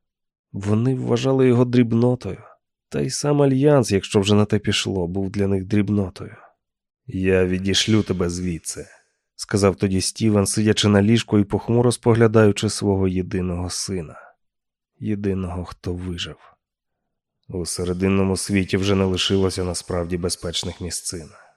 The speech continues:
Але Баронія Меджес на чистому морі зараз настільки безпечна, наскільки це взагалі можливо в наші дні.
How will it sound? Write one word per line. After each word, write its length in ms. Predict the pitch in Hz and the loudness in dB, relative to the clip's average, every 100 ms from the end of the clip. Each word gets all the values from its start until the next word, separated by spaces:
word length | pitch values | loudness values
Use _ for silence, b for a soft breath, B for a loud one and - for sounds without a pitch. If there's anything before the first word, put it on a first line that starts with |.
| _ - | _ -12
Але 200 | - 110 | -4 -4
Баронія 520 | 104 107 107 107 101 | 0 2 4 4 4
Меджес 480 | 101 107 101 101 - | 4 2 2 -2 -2
на 100 | 95 | -2
чистому 460 | - 95 - 98 95 | 0 -2 0 0 2
морі 340 | 95 92 90 | 2 0 -2
зараз 340 | 90 98 101 | 0 2 2
настільки 480 | 101 95 - 107 110 | 2 0 0 -2 0
безпечна, 640 | 98 95 - 117 - 101 101 | -2 -2 0 0 0 0 0
наскільки 400 | 101 110 98 101 | 0 -2 0 0
це 140 | 110 | 0
взагалі 480 | 95 101 104 110 110 | 2 2 2 2 2
можливо 440 | 95 87 87 87 | 0 -2 -2 -2
в 80 | 87 | -4
наші 320 | 87 82 95 | -4 -6 -8
дні. 280 | 90 87 80 | -8 -10 -10